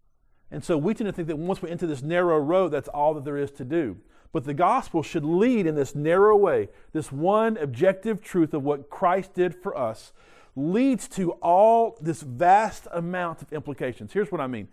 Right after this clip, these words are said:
The gospel should affect every single area of your life,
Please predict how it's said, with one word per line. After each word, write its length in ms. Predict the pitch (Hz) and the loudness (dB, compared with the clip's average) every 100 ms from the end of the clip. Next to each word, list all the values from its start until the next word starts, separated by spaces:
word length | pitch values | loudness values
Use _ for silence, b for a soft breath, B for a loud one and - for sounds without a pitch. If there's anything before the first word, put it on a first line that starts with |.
| b b b b | b b b b
The 100 | - | -6
gospel 500 | 156 135 180 214 - | -2 2 2 2 -2
should 180 | 220 196 | 0 0
affect 400 | 156 - 135 - - | 0 0 -2 -2 2
every 400 | 202 233 247 226 | 2 4 -4 -6
single 540 | - - 220 208 214 - | -6 -6 -2 -2 -2 -4
area 320 | 180 170 156 | -4 -2 -2
of 240 | 151 135 | -2 -4
your 120 | 131 131 | -4 -6
life, 440 | 107 - _ _ | -8 -10 _ _